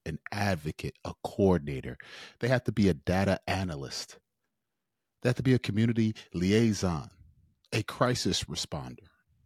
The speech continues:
a curriculum developer, a mentor. Oh, and yeah, they have to teach.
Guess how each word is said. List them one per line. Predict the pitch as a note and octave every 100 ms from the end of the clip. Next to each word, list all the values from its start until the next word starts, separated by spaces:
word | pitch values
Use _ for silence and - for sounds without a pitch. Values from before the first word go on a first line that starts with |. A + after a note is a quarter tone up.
| _ _ _ _ _ -
a |
curriculum | A#2+ - A2 C3 - G#2+ F2+
developer, | D#2 D2 D2+ D2 - C2+ - - - _ _ -
a | G2
mentor. | F#2 G#2 B2+ A#2+ - E2 B1+ - _ _ _ _ _
Oh, | B2 A#2+ C#2+ - _ _ _ _ -
and | A#2+ G#2
yeah, | G2+
they | E2+ F2
have | F2+
to | -
teach. | - B2 G2+ - - -